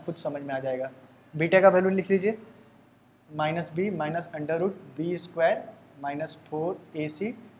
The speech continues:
डिवाइडेड बाई टू ए। चलिए, तो अगर हम टू ए common लेते हैं तो क्या आता है? माइनस B plus under root बी स्क्वायर माइनस फोर ए सी, अ, plus minus minus B माइनस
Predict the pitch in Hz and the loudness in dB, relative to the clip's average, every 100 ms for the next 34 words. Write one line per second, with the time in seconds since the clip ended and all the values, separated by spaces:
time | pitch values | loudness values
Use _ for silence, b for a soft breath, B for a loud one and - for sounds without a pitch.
0 | - - 135 143 143 147 190 240 - 139 | -20 -16 -8 -2 0 2 0 -2 -6 -6
1 | 117 110 - - - - 156 110 113 - | -6 -10 -18 -20 -20 -10 -6 -6 -10 -20
2 | - - - _ 233 - 185 233 247 240 | -20 -20 -20 _ -6 -2 4 6 6 4
3 | - 247 262 233 233 233 196 185 202 190 | 4 2 2 4 2 4 4 4 4 4
4 | 175 170 175 170 156 - - 185 185 196 | 2 2 0 -2 -6 -10 0 4 4 4
5 | 202 160 151 165 175 156 214 - - - | -2 0 -2 -2 -6 -4 -6 -6 -18 -20
6 | - - 165 196 - 156 160 165 220 - | -16 0 0 0 -4 -4 0 2 2 -2
7 | - - - - - - - 214 220 220 | -12 -20 -20 -20 -20 -10 0 2 2 2
8 | 175 165 165 151 147 185 - 175 175 180 | 4 4 4 -4 -4 -8 -6 -2 -2 -2
9 | - 156 - 190 - - - - - _ | -4 -6 -2 -6 -6 -12 -20 -20 -20 _
10 | _ _ _ _ - 139 135 135 160 165 | _ _ _ _ -6 -2 0 0 -2 0
11 | 165 165 160 151 151 170 - 165 247 - | 0 0 -2 -2 -2 -4 -2 0 0 -4
12 | - - - - - - 147 151 190 | -16 -20 -20 -20 -20 -4 -2 -2 -4